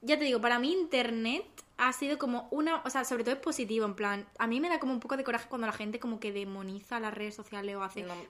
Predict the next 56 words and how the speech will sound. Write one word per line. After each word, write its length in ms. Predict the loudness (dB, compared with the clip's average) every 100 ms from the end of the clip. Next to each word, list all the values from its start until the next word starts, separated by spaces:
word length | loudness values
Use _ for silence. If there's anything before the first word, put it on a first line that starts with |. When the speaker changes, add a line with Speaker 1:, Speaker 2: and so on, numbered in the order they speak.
| -6
Speaker 1:
plan 120 | -2
de, 120 | -2 -6 -20 4
para 220 | 10 12 12
Speaker 2:
Pero 140 | 10
Speaker 1:
mí 140 | 6
Speaker 2:
claro, 260 | 8 10 10
es, 200 | 8 2 -12 -20 6
también 300 | 6 8 2
eso 280 | 4 6 6 4 -4
recae 540 | 4 4 10 10 10
en 140 | 4 4
cómo 320 | 4 4 0
tú 160 | 0 6
las 280 | 6 6
utilices. 500 | -6 -6 -4 -4 0 2
Speaker 1:
Exactamente. 680 | 4 6 6 6 2 8
Speaker 2:
O 40 | 10
sea, 100 | 10
tú 60 | 10
las 200 | 8 8
utilizas 480 | 0 4 10 10 10
para 380 | 8 10 10 8
meterte 460 | -2 0 0 0
con 140 | -2 0
todo 100 | 2
el 60 | 2
mundo 200 | 2 2
de 60 |
una 140 | 4 4
forma 220 | 4 4
anónima, 340 | 2 2 2 2
pues, 100 | 2
Speaker 1:
Pues, 80 | 4
Speaker 2:
cariño, 240 | 4 2
eres 100 | 0
Speaker 1:
hijo. 100 | 0
Speaker 2:
un 60 | 0
trozo 200 | 2 4
de 140 | 2
mierda. 300 | 0 0 2
Speaker 1:
<laughs> 20 |
Claro, 420 | 8 10 10 10 6
en 120 | 6
plan 180 | 6 6
de, 340 | 4 4 4
ve, 140 | 2 2
ve, 140 | 2 0 2
ve 420 | 4 4 2 -8 -12 -6
saliendo, 580 | 0 2 2 0 -2 -4
pero 300 | -4 -4 -6
yo 240 | -4 0 2
para 160 | 4
mí, 220 | 4 0 -4 -20 -20 2
el 180 | 4 6
tener 240 | 6 6 4
internet 720 | 2 4 4 4 2 2 0